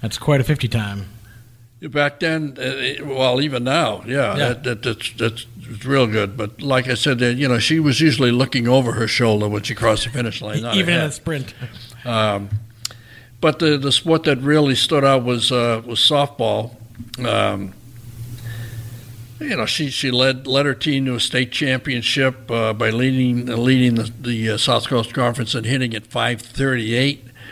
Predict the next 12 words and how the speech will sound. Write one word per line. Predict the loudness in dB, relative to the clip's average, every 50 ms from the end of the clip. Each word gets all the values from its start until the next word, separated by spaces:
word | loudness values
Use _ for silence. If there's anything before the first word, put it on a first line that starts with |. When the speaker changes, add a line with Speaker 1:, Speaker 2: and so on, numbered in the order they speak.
| -20 -12 -4
Speaker 2:
which | -4 -4 -2 -2
was | -2 0 0
a | 0
normal | 2 2 4 6 6 6 6 4 4 2
year | 2 2 2 0
for | 0 -4 -4
her. | -2 0 0 0 0 -2 -4 -10 -18 -20 -20 -20 -20 -18 -18 -16 -16 -16 -18 -12 -6
Uh, | -2 -2 0
she | 0 0 0 0
hit | 0 -2 -2
with | -4 -8 -6 -8
power, | -2 2 4 4 6 6 4 4 2 0